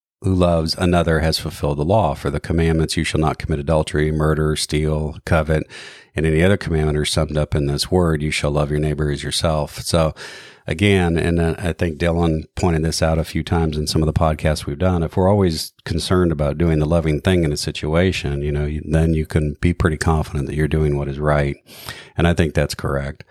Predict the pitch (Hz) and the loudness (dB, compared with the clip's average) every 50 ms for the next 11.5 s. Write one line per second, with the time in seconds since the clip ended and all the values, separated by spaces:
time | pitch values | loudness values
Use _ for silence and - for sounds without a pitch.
0 | - - - - - - - _ _ _ - _ - _ _ _ _ _ _ _ | -20 -20 -20 -20 -20 -20 -20 _ _ _ -20 _ -20 _ _ _ _ _ _ _
1 | _ _ - _ _ _ _ _ _ _ _ _ - 104 92 87 87 85 - - | _ _ -20 _ _ _ _ _ _ _ _ _ 0 2 2 2 2 2 2 2
2 | 135 127 104 - 104 98 95 92 87 87 85 80 76 - 95 92 87 82 80 85 | 2 2 2 2 2 2 4 2 2 0 0 -2 -4 -6 -4 -2 0 0 2 2
3 | 92 98 101 104 101 101 90 85 82 80 - - - _ _ _ _ _ _ _ | 2 2 2 2 2 2 2 2 2 0 -2 -6 -12 _ _ _ _ _ _ _
4 | - 85 95 95 98 95 - - - 87 98 87 82 78 - - 104 101 95 87 | -2 0 2 2 2 2 0 -2 -2 0 0 0 0 0 -2 0 0 0 0 0
5 | 80 73 71 71 71 69 69 71 73 73 76 76 76 76 78 - 80 80 80 80 | -2 -4 -6 -8 -10 -10 -8 -8 -8 -8 -6 -6 -6 -6 -6 -4 -4 -4 -4 -4
6 | 76 76 80 82 92 98 92 87 87 90 90 87 - - 85 82 80 - - - | -4 -4 -4 -2 0 2 2 2 2 2 2 0 0 0 0 0 0 -2 -6 -14
7 | _ - - 101 98 98 92 85 78 78 78 78 - - - - - 76 87 82 | _ -2 0 2 4 4 4 2 2 0 -2 -4 -4 -8 -10 -12 -4 -2 -2 -2
8 | - 78 71 - 85 80 80 78 76 76 78 - - 85 82 - - 80 78 - | -2 -4 -2 0 0 2 2 2 2 0 -2 -2 -4 -4 -4 0 0 0 0 0
9 | - 76 - - - 98 92 90 85 80 78 78 78 71 - - - 78 76 73 | -2 -4 -4 -2 -2 0 2 2 2 2 2 0 -2 -4 -6 -6 -2 0 0 0
10 | 76 - - 82 78 - 80 76 76 76 76 73 - 80 78 78 76 78 78 73 | 0 0 -2 -2 0 0 0 0 0 -2 -4 -2 0 0 0 2 2 0 0 0
11 | - - - - - 90 82 80 78 76 | -2 -2 -2 0 2 2 2 2 0 -2